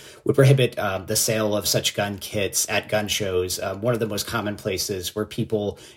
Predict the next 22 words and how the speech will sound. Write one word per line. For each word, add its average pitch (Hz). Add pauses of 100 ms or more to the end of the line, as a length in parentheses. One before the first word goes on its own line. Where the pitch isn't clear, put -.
if -
they 143
aren't 143
buying 110
them 107
online, 95
people 107
that 98
are 95
assembling 98
ghost 90
guns 92
are 90
buying 92
the 90
parts 90
and 107
the 90
kits -
at 104
gun 123
shows. 98